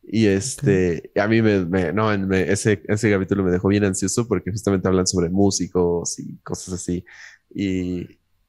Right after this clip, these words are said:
Speaker 1: y te lo cuentan como de una manera muy calmada, como si te lo estuvieran contando para un niño, para, para dormir, pero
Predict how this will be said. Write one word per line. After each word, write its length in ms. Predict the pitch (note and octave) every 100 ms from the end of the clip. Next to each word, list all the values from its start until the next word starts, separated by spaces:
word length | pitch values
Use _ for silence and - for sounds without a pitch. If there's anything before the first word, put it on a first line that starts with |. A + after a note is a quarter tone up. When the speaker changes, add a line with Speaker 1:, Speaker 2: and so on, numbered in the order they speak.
| _ _ _ _
Speaker 1:
y 580 | G2+ A2+ A2 G#2+ G#2 G2+
te 140 | -
lo 100 | A#2
cuentan 400 | C3 B2 D#3 D#3+ - _ -
como 200 | A#2 G#2+
de 80 | A2+
una 80 |
manera 260 | C3 A#2+ A#2+
muy 220 | A#2 A#2+
calmada, 440 | A#2 B2+ A2 A2 C3
como 140 | G2+
si 100 | G2+
te 120 | -
lo 40 | F#2+
estuvieran 300 | G2 G2+ A2+
contando 340 | A2 G#2 G#2+
para 140 | G2
un 140 | F#2 G2
niño, 340 | G2 G#2+ G3 - -
para, 360 | G#2 F#2 F2 E2+
para 180 | F#2
dormir, 380 | F2 F2+ F#2 C3+ - - _
pero 720 | - G#2+ G#2+ G2+ G2+ G2 F#2